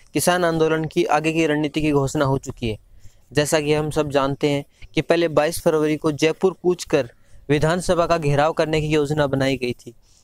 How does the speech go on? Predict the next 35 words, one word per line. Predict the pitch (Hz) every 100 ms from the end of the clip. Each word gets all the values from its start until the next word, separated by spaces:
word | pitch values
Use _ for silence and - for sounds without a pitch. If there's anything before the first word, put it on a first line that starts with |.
| _
और | 139 156
इसके | 156 - 170
लिए | 156 160 165
चार | 160 170 165 170
अलग-अलग | 160 170 170 170
जगहों | 151 156 151 160
से | 175
चार | 160 160 151 -
पैदल | 151 147 160
जथ-, | 147 - _ - - -
जत्थों | 143 - 190
के | 175
रूप | 165 165
में | 165
किसानों | 156 160 156 160
का | 156
जयपुर | 147 143 156 -
पहुंचना | 143 131 151
भी | 147
तय | 147 156
था | 143 123 113 _ _ _ _ _ -
और | 156
ये | 170
जत्थे | 151 156 - 175
भी | 165
शुरू | - 185 190
भी | 185
हो | 165
चुके | 160 156 151 139 -
थे। | 123 - _ _ _ - - -
लेकिन | 151 151 196 156
बीस | 165 185 -
तारीख | 185 170 160
को | 185
ही | 175 175 147